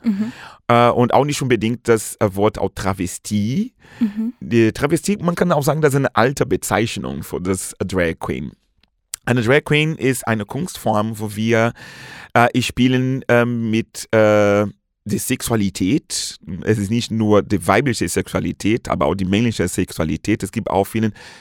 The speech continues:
Speaker 2: Drag Kings. Da sind auch viele Mädels, die sich auch, äh, ähm, männlicher Rollen, äh, verkörpern.
Speaker 1: Habe ich noch nie gehört.
Speaker 2: Ah, das gibt auch Drag
Speaker 1: Krass.
Speaker 2: Kings, genauso wie Drag Queens. In Deutschland, äh, gibt's auch langsam eine Szene auch von Drag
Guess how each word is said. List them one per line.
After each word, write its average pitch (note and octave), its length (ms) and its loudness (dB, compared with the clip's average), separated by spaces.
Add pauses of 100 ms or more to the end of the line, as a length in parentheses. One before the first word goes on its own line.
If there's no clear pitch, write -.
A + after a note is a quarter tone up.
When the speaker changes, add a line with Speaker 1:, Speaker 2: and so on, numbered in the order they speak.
(140)
Speaker 2:
Drag G#2 400 4 (240)
Kings. B2 640 -2 (460)
Da A2 120 2
sind G#2+ 240 0
auch F#2 180 0
viele G#2 260 0
Mädels, F3 800 2 (400)
die B2+ 220 2
sich A#2+ 420 -2
auch, G#2 500 2 (100)
äh, G#2+ 340 6
ähm, G2+ 880 0
männlicher A2+ 540 0
Rollen, G2+ 480 -2
äh, G2 320 0 (100)
verkörpern. G#2 680 -2 (280)
Speaker 1:
Habe B3 260 -2
ich G3+ 80 0
noch A3+ 120 0
nie A#3 280 4
gehört. G3+ 460 -4 (120)
Speaker 2:
Ah, A2+ 120 2
das A2 240 -2
gibt - 300 -8
auch D3+ 160 4
Drag G3+ 260 4
Speaker 1:
Krass. B3 140 0
Speaker 2:
Kings, F3 440 -2
genauso G#2 380 -4
wie A2+ 80 0
Drag F#2+ 260 0 (140)
Queens. B2+ 220 -4
In D3+ 180 0
Deutschland, E3+ 600 0
äh, C#3 120 4
gibt's - 440 -6
auch D3+ 200 4
langsam D3+ 420 -2
eine C#3 200 0
Szene B2 420 -2
auch A#2+ 180 -2
von A#2+ 180 -6
Drag G#2+ 280 0